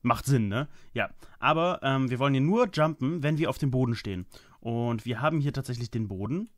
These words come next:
Das ist dieser hier. Und ja, wir haben tatsächlich den Boden. Das ist dieser hier. Wir geben jetzt <laughs> unserem Charakter, der diesen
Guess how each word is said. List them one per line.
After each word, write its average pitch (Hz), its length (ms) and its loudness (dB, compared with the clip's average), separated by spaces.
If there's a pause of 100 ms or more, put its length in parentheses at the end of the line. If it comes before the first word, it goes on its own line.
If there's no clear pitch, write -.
(160)
Das 113 120 -4
ist 107 200 -12
dieser 107 200 -4
hier. 151 300 -2 (480)
Und 131 680 -2 (1600)
ja, 113 260 -6
wir 110 140 0
haben 113 240 -2
tatsächlich 104 480 -6
den 117 180 -2
Boden. 92 220 -4
Das 101 100 -6
ist 110 140 -6
dieser 101 160 -2
hier. 80 180 -8 (300)
Wir 131 100 0
geben 185 260 2
jetzt - 200 -4
<laughs> - 0 -
unserem 120 320 -4
Charakter, 127 500 -2 (840)
der 110 280 -2
diesen 107 500 -4